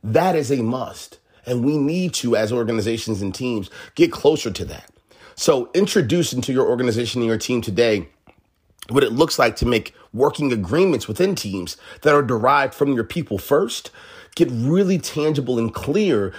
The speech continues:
with everyone and make sure that everyone's voice and heard and opinion is baked into the structure and the protocols,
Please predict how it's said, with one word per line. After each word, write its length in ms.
with 160
everyone 440
and 100
make 140
sure 160
that 220
everyone's 380
voice 400
and 120
heard 240
and 140
opinion 440
is 100
baked 340
into 340
the 100
structure 440
and 80
the 40
protocols, 800